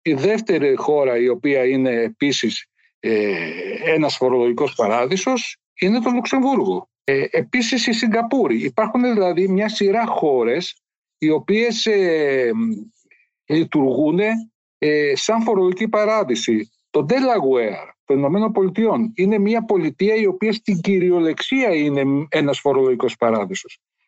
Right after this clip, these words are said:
Αυτή λοιπόν η φορολογική παράδειση δίνουν τη δυνατότητα σε όσους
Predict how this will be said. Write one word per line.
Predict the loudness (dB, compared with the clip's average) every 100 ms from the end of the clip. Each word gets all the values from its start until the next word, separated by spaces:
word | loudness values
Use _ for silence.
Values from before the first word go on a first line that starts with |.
| _
Αυτή | -2 0 0
λοιπόν | 0 0 0
η | 0
φορολογική | 0 0 0 0 -2 -2 _
παράδειση | 0 0 0 -2 -4 -2 -4 -6 _ _ _
δίνουν | -6 -2 0 0 0 -2 0
τη | -2
δυνατότητα | 0 2 0 -2 0 0 0 -2 -2 -2 -2
σε | 0
όσους | 2 2 0 -6 -8